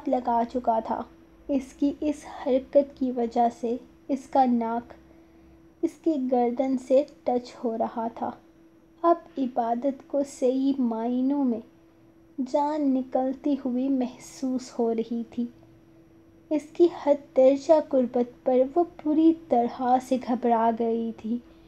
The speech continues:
"ये, ये, ये आप क्या कर रहे हैं?"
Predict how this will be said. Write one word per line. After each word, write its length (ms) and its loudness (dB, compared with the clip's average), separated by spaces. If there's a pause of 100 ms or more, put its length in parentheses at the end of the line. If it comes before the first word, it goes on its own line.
(540)
"ये, 280 0
ये, 140 0 (180)
ये 240 4 (420)
आप 280 2
क्या 120 6
कर 200 0
रहे 320 2
हैं?" 220 0